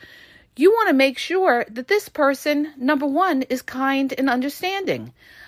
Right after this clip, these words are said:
I don't care how good looking they are, okay? That doesn't mean shit if you're dealing with an arrogant, self-absorbed person that's gonna make your life miserable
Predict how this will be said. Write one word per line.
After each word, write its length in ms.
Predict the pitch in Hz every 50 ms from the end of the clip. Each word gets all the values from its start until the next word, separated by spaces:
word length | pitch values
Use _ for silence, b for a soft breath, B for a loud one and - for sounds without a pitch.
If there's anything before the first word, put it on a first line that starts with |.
| B B
I 40 | B
don't 120 | 403 403 -
care 240 | - 381 370 359
how 140 | 330 320 330
good 240 | 277 - 330 349 294
looking 320 | 311 311 302 - 208 196
they 160 | 185 170 165 156
are, 320 | 143 131 120 95 117 135 - b b b b b
okay? 440 | 180 - 269 247 262 294 349 370 - b b b b
That 220 | - 285 339 359 -
doesn't 280 | 381 349 339 339 302
mean 220 | 302 311 294 285 269
shit 580 | - - - - - 381 311 180 185 - _ B B B B B B
if 160 | 233 220 262
you're 100 | 269 247
dealing 320 | 208 269 302 320 320 302
with 160 | 269 254 247 247
an 140 | 220 226 - -
arrogant, 640 | 254 254 277 294 294 320 320 277 330 330 330 320 - -
self-absorbed 1080 | - - - 294 277 262 269 254 - 262 226 208 208 233 247 233 233 226 220 - -
person 500 | - - 294 285 294 302 - - 202 185
that's 180 | 185 185 190 -
gonna 200 | - 254 247 240
make 260 | 233 240 233 220 -
your 100 | 233 220
life 300 | 220 220 220 208 - -
miserable 680 | 226 233 277 302 285 247 190 151 147 147 139 139 165 170